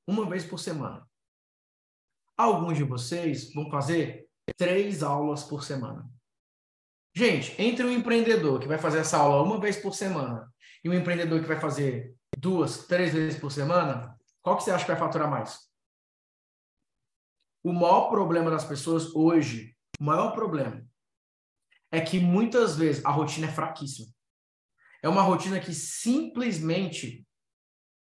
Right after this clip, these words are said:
não leva pra lugar nenhum. É uma rotina que não converte como deveria converter.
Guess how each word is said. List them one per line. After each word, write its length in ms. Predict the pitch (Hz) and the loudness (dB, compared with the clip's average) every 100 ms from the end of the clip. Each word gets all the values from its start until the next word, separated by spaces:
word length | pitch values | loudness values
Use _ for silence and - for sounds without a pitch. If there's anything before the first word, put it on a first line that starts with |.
| _ _ _ _ | _ _ _ _
não 100 | 185 | 2
leva 220 | 196 208 | 4 4
pra 120 | 226 214 | 2 0
lugar 240 | 196 190 | 0 0
nenhum. 320 | 269 254 165 - _ _ _ _ _ _ _ _ _ _ _ _ | -2 -4 -8 -16 _ _ _ _ _ _ _ _ _ _ _ _
É 60 | 151 | -6
uma 380 | 156 _ - 180 | -6 _ 2 6
rotina 460 | 196 - 208 233 | 6 4 2 2
que 500 | 233 233 240 240 - - | 0 0 2 2 -2 -2
não 320 | 190 226 269 | 2 4 2
converte 500 | 269 269 208 247 233 | 0 0 2 0 0
como 220 | 220 196 | -4 -4
deveria 360 | 180 175 160 160 | -2 -2 0 0
converter. 540 | 156 139 120 110 - | -2 -6 -8 -10 -14